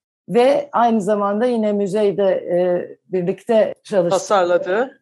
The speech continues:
Speaker 2: değil
Speaker 1: e,
Speaker 2: mi?
Speaker 1: eşi, e, Sibel Yavuz da konuğumuz. Kenan Bey yıllarca aslında sanayide çalışmış, üst düzey yöneticilik yapmış.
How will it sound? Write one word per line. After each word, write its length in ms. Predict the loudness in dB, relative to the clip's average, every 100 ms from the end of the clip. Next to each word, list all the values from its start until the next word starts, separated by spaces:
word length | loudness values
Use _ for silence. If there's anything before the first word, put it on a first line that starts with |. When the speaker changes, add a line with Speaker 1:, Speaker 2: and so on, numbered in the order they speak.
| _
Speaker 2:
değil 240 | -8 -2 -2
Speaker 1:
e, 40 |
Speaker 2:
mi? 200 | -2 -6
Speaker 1:
eşi, 200 | -14 -8 -4
e, 280 | -2 -2 -4
Sibel 480 | -2 2 6 6 4
Yavuz 460 | 2 4 2 2
da 240 | 2 2 0 -6
konuğumuz. 800 | -4 -2 -4 0 0 0 -4 -18 _ _
Kenan 500 | -2 2 2 2 2
Bey 320 | 4 4 2 -2
yıllarca 640 | -2 2 4 2 2 2
aslında 400 | 4 2 0 -6
sanayide 640 | -2 0 2 2 2 2 0
çalışmış, 680 | 0 -2 -2 -2 -2 -2 -8
üst 240 | -8 -6
düzey 280 | -2 2 2
yöneticilik 680 | 2 -2 -4 -8 -8 -8 0
yapmış. 680 | 0 0 -4 -6 -6 -8